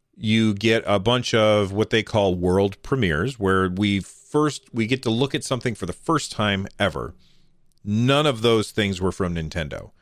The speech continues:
Zero. Zilch. Nada. Not a single thing from Nintendo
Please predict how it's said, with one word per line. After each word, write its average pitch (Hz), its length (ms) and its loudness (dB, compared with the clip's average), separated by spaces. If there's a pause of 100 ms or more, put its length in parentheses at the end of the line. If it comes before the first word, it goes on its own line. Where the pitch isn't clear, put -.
(360)
Zero. 92 540 0
Zilch. 90 600 -4
Nada. 90 400 -4
Not 113 460 -2
a 101 160 -4
single 156 560 0
thing 131 400 -2
from 117 260 -2
Nintendo 110 600 0